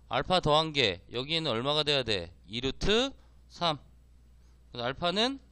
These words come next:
루트 삼 마이너스 일. 이게 또 다른 근이야, 얘들아. 여기선 근각의 소의 관계 쓸 수 있단 말이야. 지금 한근이 일 플러스 루트 삼이고 이 앞에 X 앞에 개수를 알았잖아.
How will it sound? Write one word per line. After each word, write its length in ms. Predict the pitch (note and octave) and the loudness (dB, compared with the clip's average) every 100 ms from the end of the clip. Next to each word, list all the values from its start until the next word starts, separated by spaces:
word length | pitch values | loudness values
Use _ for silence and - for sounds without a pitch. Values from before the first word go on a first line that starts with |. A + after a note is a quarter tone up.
| - - - - - | -20 -20 -20 -20 -10
루트 240 | A#2+ C3+ | -10 -8
삼 360 | C3 G3 A#3+ C4+ - - | -2 0 0 -4 -16 -14
마이너스 520 | A#2 B2 C#3 C#3 - | -10 -8 -8 -10 -8
일. 240 | D#3+ E3 C3 - - - | -4 -4 -6 -20 -20 -16
이게 220 | B2+ D#3+ | -10 -10
또 120 | F#3 | -8
다른 260 | F#3+ F#3 F3 | -6 -6 -8
근이야, 340 | D3 D#3+ D#3 | -10 -8 -8
얘들아. 420 | C#3 D3 E3 G#3 A3+ - - - - - - - - - - - - - - - - - - - - - A#2 | -6 -4 -4 -4 -8 -20 -20 -20 -20 -20 -20 -20 -20 -20 -20 -20 -20 -20 -20 -20 -20 -20 -20 -20 -20 -10 -4
여기선 320 | D3 G#3+ A#3+ | -2 0 -4
근각의 380 | F3 F3+ A3+ A3+ | -2 2 2 4
소의 160 | A3 | 2
관계 180 | G3+ F#3 | 0 -2
쓸 160 | G3 A3 | -2 0
수 120 | F#3 | 0
있단 240 | D#3+ F#3+ | 0 0
말이야. 260 | F3+ D#3 D#3+ | 0 -2 -4
지금 320 | - E3 F3+ - - - - | -4 -4 -4 -6 -20 -20 -12
한근이 400 | - C4+ B3+ B3+ | -4 -2 -2 -2
일 100 | B3+ | -2
플러스 320 | B3+ B3+ - | -2 -4 -2
루트 220 | D3+ C#3+ | -4 -2
삼이고 720 | F#3 G#3+ A#3 A#2+ B2 C3+ G2+ E2+ - - - - - - | -2 0 -2 0 4 4 4 -2 -14 -20 -20 -20 -20 -10
이 180 | F#3 F3 | -4 -2
앞에 380 | B2 - F3 | -2 -2 -2
X 220 | C3+ - G#3 | -2 -2 -6
앞에 200 | G#3 G3+ | -4 -8
개수를 520 | - B2 - F3+ F#3 | -4 -4 -4 -6 -2
알았잖아. 680 | A2+ A#2 - G#2 C#3+ A2 | 0 -2 -2 0 2 0